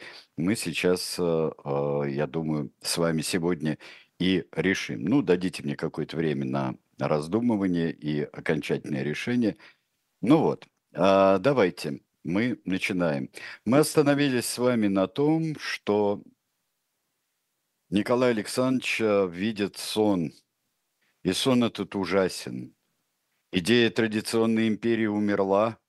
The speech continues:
Неумные феодалы, канонизированные посмертные, машущие копьями при жизни, что может быть пошлее.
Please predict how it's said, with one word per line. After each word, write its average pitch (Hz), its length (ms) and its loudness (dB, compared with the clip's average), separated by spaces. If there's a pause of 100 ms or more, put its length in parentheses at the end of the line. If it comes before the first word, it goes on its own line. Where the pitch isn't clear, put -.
(680)
Неумные 113 520 0
феодалы, 110 640 2
канонизированные 101 920 -2
посмертные, 101 760 0
машущие 95 580 -2
копьями 92 480 -2
при 87 220 -4
жизни, 98 540 -2 (360)
что - 240 -2
может 110 260 0
быть 104 300 -4
пошлее. 92 920 0